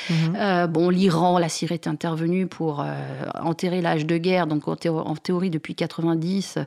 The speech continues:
Speaker 2: euh, c'est fini, on, on ne se boude plus. Et puis,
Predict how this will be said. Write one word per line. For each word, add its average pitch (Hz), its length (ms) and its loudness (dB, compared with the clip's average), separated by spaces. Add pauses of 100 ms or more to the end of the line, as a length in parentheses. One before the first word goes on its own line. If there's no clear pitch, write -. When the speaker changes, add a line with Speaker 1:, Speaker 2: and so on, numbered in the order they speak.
(380)
Speaker 2:
euh, 147 160 -2
c'est - 220 -6
fini, 180 380 0
on, 151 240 0
on 147 60 -4
ne 143 60 0
se - 160 -4
boude 160 300 -2
plus. 311 380 2 (380)
Et 226 100 4
puis, 302 240 2